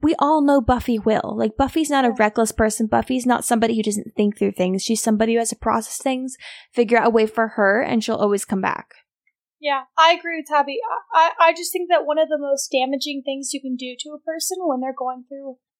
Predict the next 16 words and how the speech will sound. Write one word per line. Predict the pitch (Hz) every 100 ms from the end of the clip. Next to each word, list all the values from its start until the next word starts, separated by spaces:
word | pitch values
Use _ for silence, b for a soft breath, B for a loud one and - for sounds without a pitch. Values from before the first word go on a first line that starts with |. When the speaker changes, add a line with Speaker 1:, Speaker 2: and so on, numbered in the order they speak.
| _
Speaker 2:
something | - 302 277 285 262
really | 269 262 262 262
hard | 254 247 277
and | 285 262 247 _ _ _ -
just | 262
very | 294 285 269
emotional | 254 269 311 330 - 294
is | 285 -
trying | - 277 269
to | 254 -
tell | 277 269
them | 254 254 -
how | 262 254
they | 254 240 240 - -
feel | 262 -
that | 139